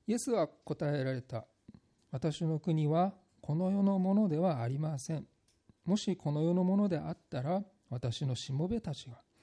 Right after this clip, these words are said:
私をユダヤ人に渡さないように戦ったでしょう。しかし事実、私の国はこの世のものではありません」とイエス様は言っておられます。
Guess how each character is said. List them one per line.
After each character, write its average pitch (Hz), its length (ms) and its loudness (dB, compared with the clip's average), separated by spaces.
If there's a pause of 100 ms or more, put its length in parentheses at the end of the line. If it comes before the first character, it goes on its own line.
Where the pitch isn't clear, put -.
(380)
私 147 380 0
を 147 120 6
ユ 139 100 2
ダ 165 80 2
ヤ 180 160 2
人 160 180 -2
に 147 80 0
渡 147 300 -4
さ 185 200 -2
な 196 180 0
い 185 100 -4
よ 170 180 -2
う 180 40 0
に 214 80 4
戦 139 280 -6
っ - 220 -8 (140)
た 139 140 -6
で 117 140 -6
し - 120 -12
ょ 143 200 -4
う。 - 20 -20 (720)
し - 100 -16
か 170 120 4
し 165 400 -2
事 143 140 -6
実、 147 460 -4 (200)
私 120 400 -6
の 117 160 -2
国 113 260 -4
は 190 240 0 (200)
こ 123 160 -6
の 117 120 -4
世 151 120 -4
の 196 180 0
も 123 140 -2
の 113 120 -4
で 117 100 -6
は 190 240 -4 (300)
あ 107 80 -10
り 113 120 -10
ま 107 260 -16
せ - 220 -6
ん」 269 80 -8
と - 180 -16 (320)
イ 151 60 -10
エ - 40 -12
ス - 100 -14
様 117 120 -12
は 117 40 -8
言 110 80 -8
っ - 40 -16
て - 160 -16
お 113 80 -10
ら 117 100 -10
れ - 100 -14
ま - 120 -12
す。 - 200 -12